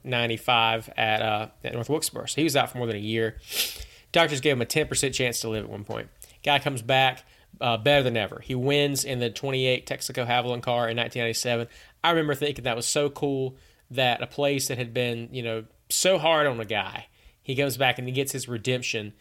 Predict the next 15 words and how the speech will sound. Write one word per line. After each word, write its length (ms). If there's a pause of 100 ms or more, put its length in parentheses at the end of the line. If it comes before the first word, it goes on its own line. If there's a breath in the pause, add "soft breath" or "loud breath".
(380 soft breath)
and 200
wins 320
there. 220
And 80
another 320
one 180
that, 180
that, 260 (100)
that 340 (240)
singles 380
out 200
to 100
me 380
is, 420
uh, 380